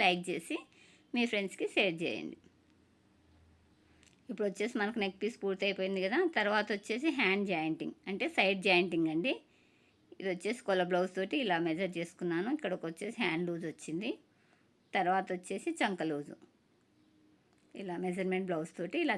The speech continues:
చంక లూజ్ అనేది చెక్ చేసుకొని ఇక్కడ మార్కింగ్ పెట్టేసుకున్నాను. తర్వాత వచ్చేసి నడుము. నడుము వచ్చేసి ఇరవై నాలుగు ఇంచులు ఉందండి. ఇరవై నాలుగు ఇంచులు అంటే మనము ఖర్చు మందం పెట్టేసుకున్నాం కదా, ఆ మందం వచ్చేలాగా పెట్టేసుకోవాలి.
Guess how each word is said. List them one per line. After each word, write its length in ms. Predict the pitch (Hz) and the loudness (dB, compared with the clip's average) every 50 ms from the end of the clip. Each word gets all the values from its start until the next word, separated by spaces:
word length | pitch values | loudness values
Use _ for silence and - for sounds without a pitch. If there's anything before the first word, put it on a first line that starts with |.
| - 185 | 0 -2
చంక 200 | 170 170 165 170 160 | -4 -2 -2 -2 -4
లూజ్ 140 | 165 156 160 160 | -4 -4 -2 -2
అనేది 180 | 165 165 160 - | -2 -2 -2 -4
చెక్ 140 | 165 - - - 180 | -8 -10 -8 -6 -8
చేసుకొని 320 | 170 - - - 214 294 302 | -8 -6 -4 -2 -2 0 0
ఇక్కడ 140 | - 233 214 196 180 | 0 0 0 2 0
మార్కింగ్ 360 | 170 165 165 - 190 190 185 175 | 0 0 -2 -4 -4 -2 -2 -2
పెట్టేసుకున్నాను. 720 | 156 - 170 160 - - - 160 156 156 156 160 220 269 415 - _ _ _ _ _ _ _ _ _ _ _ _ _ _ _ _ _ - | -4 -4 -6 -6 -6 -8 -6 -4 -4 -2 -2 -2 -2 -4 -4 -8 _ _ _ _ _ _ _ _ _ _ _ _ _ _ _ _ _ -2
తర్వాత 300 | 196 180 190 196 196 196 190 185 | -2 0 2 0 0 0 -2 -6
వచ్చేసి 340 | 180 - 202 - - - 254 214 | -4 -4 -6 -4 -2 -2 0 0
నడుము. 280 | 165 156 156 151 143 - - _ _ - - _ _ _ _ _ _ _ _ _ _ _ _ _ _ _ _ _ _ - | 0 0 -2 -4 -6 -8 -10 _ _ -20 -20 _ _ _ _ _ _ _ _ _ _ _ _ _ _ _ _ _ _ -2
నడుము 280 | 196 185 180 190 208 208 | 0 0 0 0 0 -2
వచ్చేసి 360 | 208 - - 202 196 202 - 294 311 269 | -4 -2 -2 -2 -2 -2 0 0 2 2
ఇరవై 180 | 202 196 202 208 | 4 2 2 4
నాలుగు 220 | 190 185 185 185 185 180 | 4 4 4 2 2 0
ఇంచులు 240 | 175 - 196 185 180 170 | -2 -4 -4 -4 -4 -2
ఉందండి. 340 | 170 170 165 170 175 202 277 349 285 | -2 -2 -2 -2 -2 0 0 0 0
ఇరవై 180 | 208 196 190 190 196 | 2 0 0 2 2
నాలుగు 200 | 185 185 180 175 175 | 0 0 0 0 -2
ఇంచులు 240 | 180 180 - 175 175 175 | -2 -4 -4 -4 -2 -2
అంటే 140 | 170 165 180 180 | -2 -2 -2 0
మనము 240 | 175 175 180 220 285 427 415 - - _ _ _ _ _ _ _ _ _ - | 0 2 2 2 0 -2 -4 -8 -14 _ _ _ _ _ _ _ _ _ -2
ఖర్చు 220 | 233 226 - - 214 214 | -2 -2 -2 -4 -4 -2
మందం 220 | 208 202 202 208 202 185 | -2 -2 -2 -2 -2 -2
పెట్టేసుకున్నాం 540 | 170 - 180 185 - - 180 185 175 170 175 170 | -2 -2 -4 -6 -4 -6 -4 -2 -2 0 0 0
కదా, 120 | 175 202 233 220 | 0 0 2 2
ఆ 20 | 208 190 | 2 0
మందం 220 | 180 185 190 196 190 175 | 0 0 -2 -2 -4 -4
వచ్చేలాగా 520 | - - 196 175 180 175 175 180 220 269 466 466 - _ _ - | -4 -4 -4 -2 -2 -2 0 0 0 0 0 -4 -10 _ _ -4
పెట్టేసుకోవాలి. 680 | 233 208 - 170 170 - - - 151 139 127 135 - | -4 -4 -4 -6 -8 -10 -10 -10 -10 -8 -10 -12 -14